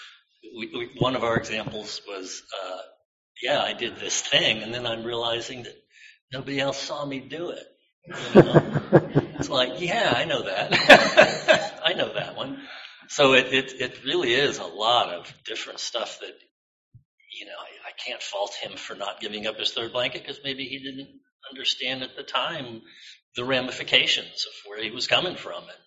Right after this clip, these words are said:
Speaker 1: why he didn't have a more compassionate heart at that time.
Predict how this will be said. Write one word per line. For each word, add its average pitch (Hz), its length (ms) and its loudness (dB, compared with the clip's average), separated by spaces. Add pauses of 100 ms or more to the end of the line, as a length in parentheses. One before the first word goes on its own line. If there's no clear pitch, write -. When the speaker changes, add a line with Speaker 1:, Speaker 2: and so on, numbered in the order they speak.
(600)
Speaker 1:
why 98 200 -6
he 110 80 -4
didn't 151 260 -2
have 101 220 2
a 92 180 -12
more 98 160 -12
compassionate 101 680 -4
heart 101 220 -10
at - 180 -20
that - 300 -16
time. - 140 -16